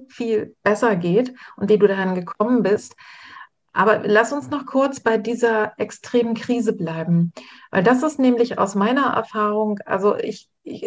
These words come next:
ich könnte mir vorstellen, dass auch da die Hormone durchaus eine Rolle gespielt haben. Also, dass es da auch wieder ordentlich, ähm, zu, zugange kam.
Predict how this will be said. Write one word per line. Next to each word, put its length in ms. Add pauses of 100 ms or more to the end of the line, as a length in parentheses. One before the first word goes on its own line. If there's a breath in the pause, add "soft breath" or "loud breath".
(120)
ich 260
könnte 280
mir 160
vorstellen, 440
dass 180
auch 240
da 300
die 140
Hormone 400
durchaus 360
eine 100
Rolle 300
gespielt 460
haben. 220 (160)
Also, 420 (380 loud breath)
dass 180
es 140
da 160
auch 160
wieder 260
ordentlich, 800
ähm, 560
zu, 340 (120)
zugange 500
kam. 440